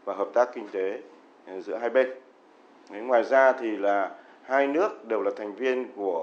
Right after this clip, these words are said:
ờ, khu vực thương mại tự do asean afta,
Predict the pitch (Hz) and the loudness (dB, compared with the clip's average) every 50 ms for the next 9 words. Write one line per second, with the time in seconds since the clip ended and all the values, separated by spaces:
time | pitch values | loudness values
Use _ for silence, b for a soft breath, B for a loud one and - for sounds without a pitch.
0 | 78 76 80 82 85 87 87 87 85 87 85 85 85 82 80 82 82 82 78 71 | -4 -4 -4 -4 -4 -4 -4 -4 -4 -6 -6 -6 -6 -6 -6 -8 -8 -10 -10 -8
1 | - 147 139 131 - - 127 123 117 117 113 - - - 110 95 92 95 113 113 | -6 -4 -4 -4 -2 -2 -2 -2 2 2 2 2 2 -4 -8 -8 -2 4 6 6
2 | 113 110 - - 113 110 - - 117 113 113 101 - 131 131 - - 120 120 120 | 8 8 6 4 2 2 0 0 0 0 0 0 -2 -2 -4 2 4 6 6 6
3 | 117 | 6